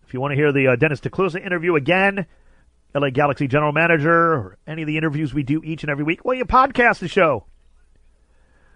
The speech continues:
Go to, uh, iTunes or go to E S P N Pod Center,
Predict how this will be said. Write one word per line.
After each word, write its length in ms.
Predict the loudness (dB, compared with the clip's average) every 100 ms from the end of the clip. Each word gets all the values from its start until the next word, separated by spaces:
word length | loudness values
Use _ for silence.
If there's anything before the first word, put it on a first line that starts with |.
| _
Go 160 | 0 0
to, 400 | 0 -2 2 6
uh, 300 | 6 6 2 2
iTunes 580 | 2 2 -2 -4 -2 0
or 140 | 0
go 160 | 2 2
to 80 |
E 180 | 2 -2
S 120 | -2
P 100 | -2
N 140 | -6 0
Pod 260 | 4 6
Center, 340 | 4 2 2